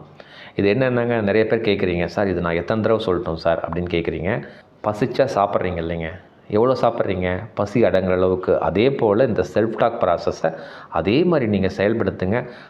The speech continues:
ஹண்ட்ரட் பர்சன்ட் நமக்கு மனசு தெளிவாகும். ஒன்ஸ் மனசு தெளிவாயிடுச்சுன்னா, பாசிட்டிவான பீப்புள் மட்டும்தான் நம்ம கூட இருப்பாங்க.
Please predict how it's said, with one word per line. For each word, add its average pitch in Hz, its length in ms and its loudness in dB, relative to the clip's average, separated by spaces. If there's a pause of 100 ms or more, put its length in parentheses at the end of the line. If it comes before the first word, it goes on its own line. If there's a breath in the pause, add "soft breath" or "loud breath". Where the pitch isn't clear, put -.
(120 loud breath)
ஹண்ட்ரட் 101 380 -2
பர்சன்ட் - 160 -2
நமக்கு 95 360 -2
மனசு 104 340 0
தெளிவாகும். 92 680 2
ஒன்ஸ் 117 240 -2
மனசு 98 520 -2
தெளிவாயிடுச்சுன்னா, 98 600 0 (440 loud breath)
பாசிட்டிவான 117 540 2
பீப்புள் 101 360 0
மட்டும்தான் 110 380 -2
நம்ம 90 180 0
கூட 92 200 0
இருப்பாங்க. 90 480 -2